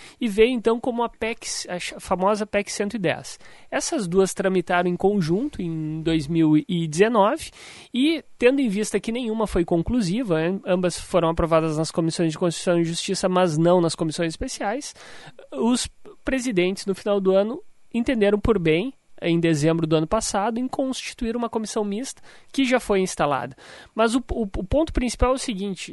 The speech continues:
independente, depois nós podemos adentrar, ah, profundamente o conteúdo de ambas as propostas, mas eu só queria deixar um, um depoimento, ah, que eu vejo uma oportunidade, Milton, que poucos, poucas vezes, nós falamos aqui que tra-,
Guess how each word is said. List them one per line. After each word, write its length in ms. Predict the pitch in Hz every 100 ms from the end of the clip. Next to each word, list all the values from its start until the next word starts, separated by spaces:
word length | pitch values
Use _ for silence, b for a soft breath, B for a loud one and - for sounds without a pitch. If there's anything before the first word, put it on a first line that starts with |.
| 165
independente, 560 | 190 190 202 202 240
depois 300 | 190 185 226
nós 160 | 220 220
podemos 400 | - 202 208 208
adentrar, 640 | 214 202 185 170 175 202 196
ah, 180 | 185 165
profundamente 840 | - 180 190 190 165 165 190 -
o 200 | 202 202
conteúdo 560 | 180 185 185 175 214 190
de 140 | 151
ambas 260 | 156 151 147
as 120 | 147
propostas, 800 | - 151 - 160 214 - 147 - B B B B
mas 260 | 202 214 - -
eu 140 | 214
só 120 | 226
queria 240 | 240 247 285
deixar 260 | 262 -
um, 180 | 269 226
um 140 | 202 185
depoimento, 880 | 180 - 170 170 175 233 240 196 -
ah, 360 | 170 170 165 160
que 160 | -
eu 120 | 214 196
vejo 600 | 156 185 247 240 180 170
uma 140 | 180
oportunidade, 1200 | 190 - 220 - 220 202 160 147 180 220 160 147
Milton, 360 | 143 143 147 127 B B B
que 120 | 185
poucos, 600 | - 277 - 277 214 - -
poucas 380 | 285 302 311 165
vezes, 400 | 151 185 214 165
nós 160 | 175 -
falamos 320 | 180 202 190
aqui 180 | 175 -
que 100 | -
tra-, 220 | 202